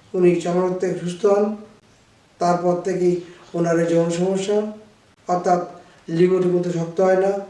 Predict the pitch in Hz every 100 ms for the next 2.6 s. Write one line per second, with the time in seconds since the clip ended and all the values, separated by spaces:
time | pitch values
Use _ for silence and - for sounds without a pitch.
0 | - _ - 175 160 175 175 180 190 208
1 | 208 - - _ - - - 165 180 202
2 | 196 196 - 196 160 -